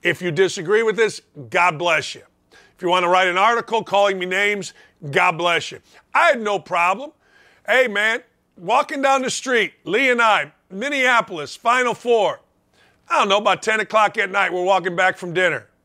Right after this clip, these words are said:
A re-, very, very made up, either cross-dresser or transgender person walked up to us.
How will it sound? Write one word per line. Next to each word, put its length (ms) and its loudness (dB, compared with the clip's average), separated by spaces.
A 100 0
re-, 380 2
very, 440 4
very 380 2
made 460 -2
up, 420 2
either 260 -6
cross-dresser 760 -2
or 140 -4
transgender 840 0
person 440 -4
walked 340 2
up 220 0
to 120 -2
us. 320 -6